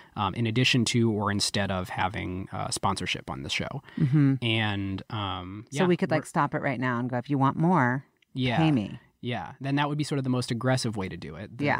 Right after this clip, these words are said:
Speaker 1: the, the light touch way that we did is basically, "Hey, we're gonna start, um, a second show. It's gonna be lighter weight, easier to produce. We're gonna do almost no research for it, um, but it's, it's also interesting. And if you want more, like, now we're just gonna produce this other new additional content."
Speaker 2: Mm-hmm.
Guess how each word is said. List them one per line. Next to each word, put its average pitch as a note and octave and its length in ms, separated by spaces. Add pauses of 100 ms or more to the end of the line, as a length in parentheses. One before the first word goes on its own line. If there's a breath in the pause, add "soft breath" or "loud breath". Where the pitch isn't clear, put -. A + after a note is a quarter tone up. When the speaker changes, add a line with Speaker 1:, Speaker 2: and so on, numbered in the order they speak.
Speaker 1:
the, G#2+ 300
the A2+ 100
light B2 280
touch - 240
way A2 160
that G#2 100
we A2 140
did G2 180
is G2 140
basically, G2+ 520 (240 loud breath)
"Hey, G3+ 140
we're C3+ 140
gonna D#3+ 120
start, C3+ 400
um, G#2+ 360
a - 80
second C#3+ 340
show. A2 380
It's B2+ 120
gonna A#2+ 140
be G#2+ 140
lighter A#2 300
weight, G#2+ 280
easier B2 300
to B2+ 80
produce. G#2+ 420
We're A#2 80
gonna G#2+ 120
do G#2 260 (320)
almost D3+ 280
no C3 120
research A2+ 440
for A2 220
it, G#2 100 (300 loud breath)
um, A2+ 420
but C#3 200
it's, - 260 (140)
it's A#2 180
also A#2 280
interesting. - 480
And A#2+ 100
if A2 100
you A#2+ 80
want A2+ 220
more, A#2 440 (120)
like, G#2+ 260 (720 soft breath)
now A#2+ 240
we're A2+ 80
just A2 160
gonna A2 140 (160)
produce G#2+ 260
this - 260
other A2 300
new G#2 300
additional F#2+ 400
content." - 400
Speaker 2:
Mm-hmm. C#3+ 340